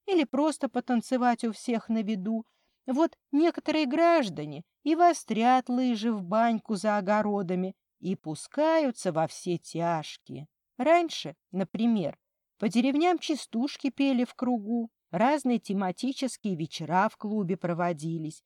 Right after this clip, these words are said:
приезжали городские коллективы с концертной программой. Может, и сейчас бывают подобные встречи.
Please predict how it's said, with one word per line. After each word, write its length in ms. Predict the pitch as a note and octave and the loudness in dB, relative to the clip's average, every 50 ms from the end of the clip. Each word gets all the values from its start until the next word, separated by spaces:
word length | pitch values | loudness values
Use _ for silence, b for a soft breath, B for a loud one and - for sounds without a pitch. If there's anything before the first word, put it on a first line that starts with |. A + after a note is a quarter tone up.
| _ _ _ _ _ | _ _ _ _ _
приезжали 540 | - G3 G3 G3 F3 F3 B3 C#4+ D#4 D4 | -2 -2 0 0 0 0 2 2 2 2
городские 560 | A#3 E3 F3+ F3+ F3+ F3+ - - - C#4 D#4 D4+ | 2 2 2 2 0 0 -2 -6 -4 -2 -2 -2
коллективы 760 | _ - G3+ E3+ E3 C3 - - - F3+ G3 A3 A#3 B3+ | _ -2 -2 -2 -4 -6 -8 -10 -6 -2 0 0 0 0
с 60 | A#3 - | -4 -4
концертной 640 | - A3+ A3 G#3+ - - A#3 A3 G#3 - G#3 G3 | -4 -2 -2 -2 -2 -2 -4 -4 -4 -4 -4 -6
программой. 760 | F3+ - G3+ G3+ G3 E3+ E3+ F#3+ F#3+ F#3 F3 F3 E3+ E3+ F3+ - _ _ _ _ _ _ | -4 -2 -2 -2 -2 0 0 0 0 0 0 -2 -2 -6 -8 -12 _ _ _ _ _ _
Может, 380 | - D4 F4+ F4+ - F4 - - | 0 2 2 2 2 2 0 0
и 40 | D#4+ | -2
сейчас 580 | - - D#4 C#4+ - - B3+ C4 C#4 C4+ - | 0 0 0 -2 0 0 2 2 2 0 -2
бывают 480 | A3+ G#3+ A#3+ G3+ G#3+ A3+ A3 G3+ F#3+ - | -2 -2 0 2 4 6 6 4 4 2
подобные 540 | - G3 G3 F3 G3+ G3 E3 D3+ F3 F3+ F#3 | 0 0 2 2 2 0 0 0 0 -2 -2
встречи. 640 | - - - G3 F#3 F#3 D#3+ D3 - - C#3+ C3+ | -4 -6 -6 -2 -2 0 -2 -2 -4 -8 -12 -12